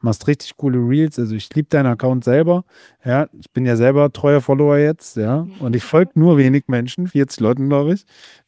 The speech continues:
Speaker 1: deswegen
Speaker 2: Geehrt.
Speaker 1: kannst dich geehrt fühlen, genau. Ähm, und deswegen freue ich mich, wenn wir da tiefer einsteigen und
Speaker 2: Ja.
Speaker 1: dann eine zweite Episode, vielleicht sogar einen zweiten und dritten Teil machen, wo wir tiefer in die Themen einsteigen. Und dann könnt
Speaker 2: Okay.
Speaker 1: ihr,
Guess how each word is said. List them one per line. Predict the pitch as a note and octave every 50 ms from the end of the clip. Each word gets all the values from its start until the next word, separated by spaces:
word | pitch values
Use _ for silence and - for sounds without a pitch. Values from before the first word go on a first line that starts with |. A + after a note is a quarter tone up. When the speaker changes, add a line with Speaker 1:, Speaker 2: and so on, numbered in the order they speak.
| -
Speaker 1:
deswegen | C#3+ C3+ B2 C3 C3+ C#3 C#3+ C#3+ D3+
Speaker 2:
Geehrt. | D3+ D3+ E3 - _ - - B2+ -
Speaker 1:
kannst | C#3 D3 D3 - -
dich | -
geehrt | C#3 A#2+ A#2+ C3+ C3 -
fühlen, | E3+ D#3 D#3+ F3 F#3 F#3
genau. | D3 C3 A#2 A#2 B2 C#3+ D#3+ D#3+ _ - - - - - _ _ _ _ -
Ähm, | B2 A#2+ B2 A#2+ B2 C3 C3+ - _ _ _ _ -
und | B2 A#2+ B2
deswegen | A#2+ - - B2 B2+ B2+ C3
freue | A#2+ - - A2+ B2
ich | C#3 B2+
mich, | C#3+ C#3 B2 -
wenn | C3+ A#2+ A2+
wir | A2+ G#2+
da | A2 G#2+
tiefer | - - C3 B2 A#2+ G2
einsteigen | B2 C3 C#3 - - D3 C#3 C#3 D3 D3 D3+ D3+ D3 - _ _ _ _ _ _ -
und | - G#2+ G#2+
Speaker 2:
Ja. | A2+ G#2
Speaker 1:
dann | G#2+ A2+ A2+ A#2 A#2 - _ _ _ _ -
eine | - G#2 G#2 G#2+ G#2
zweite | - - - A#2 A2+ A2+ A2+ - B2 A#2 A#2 A2+ A2+ _ _ _ _ _ _ _ _ _ _ _ _ -
Episode, | B2+ B2 - C3 A#2+ G#2+ A#2 B2 C#3+ D3 D3+ D#3 D#3 D3+ D3+ -
vielleicht | - - B2 A2+ A2 A2 -
sogar | A#2+ A2+ - G#2+
einen | G#2+ G#2 G2
zweiten | - A#2 A2+ A2 A2+ A2
und | G#2 G2
dritten | G#2+ G#2+ G2+ G#2+ G2+
Teil | G#2 A2 A#2
machen, | A#2+ A#2+ A#2 A2 A2+ A2
wo | G#2 G2+ G2
wir | G#2 G2
tiefer | - A#2+ A2 - A2+
in | G#2
die | G#2+ G#2
Themen | - A#2+ A2 G#2 F2
einsteigen. | A2+ C3 C#3 - - C3 C3 C3 C#3+ C#3+ C#3 _ _ _ - _ _ _
Und | - A2 G2+
dann | A2 A2+ G#2+
könnt | - A#2+ A2+ G#2 -
Speaker 2:
Okay. | _ _ _ _ _ _ -
Speaker 1:
ihr, | D3 D#3 E3 F3+ F#3+ G3 F3+